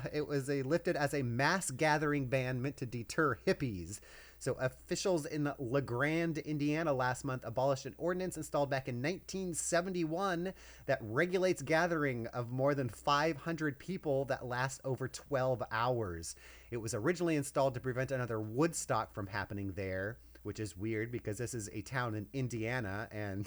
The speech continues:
<laughs> Woodstock happened in New York, a different state. Uh, uh, "I called it our anti-hippie ordinance," said the county commissioner, Dennis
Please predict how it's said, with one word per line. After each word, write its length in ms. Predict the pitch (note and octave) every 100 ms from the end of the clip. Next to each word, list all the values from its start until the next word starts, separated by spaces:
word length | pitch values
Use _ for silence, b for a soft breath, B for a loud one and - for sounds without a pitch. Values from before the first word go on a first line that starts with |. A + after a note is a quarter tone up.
| -
<laughs> 80 | E2+
Woodstock 460 | A2+ - C3+ A2 -
happened 320 | A#2+ A2 G2+
in 240 | G#2+ G2 -
New 240 | F2+ F#2+ A#2
York, 480 | A2+ C3+ G#2 - -
a 180 | G2
different 400 | F2 A2+ - G#2+
state. 440 | - A#2+ A#2+ G2 - - B B B - - - - - -
Uh, 320 | A#2+ A2 G2+ F#2 B B B B B B B B - - -
uh, 520 | B2 A#2+ A2+ A2+ A2+ A2
"I 140 | C3+ E3+
called 220 | E3+ E3
it 80 | D#3+
our 160 | C3 -
anti-hippie 600 | F3 F#3 D#3+ G#3 G3+ D#3
ordinance," 440 | D#3+ D#3+ D#3+ D#3
said 140 | - B2+
the 60 |
county 320 | A#2+ - C3 B2
commissioner, 460 | C3 B2 C3+ A#2+
Dennis 420 | G#2 A#2+ A2+ G#2+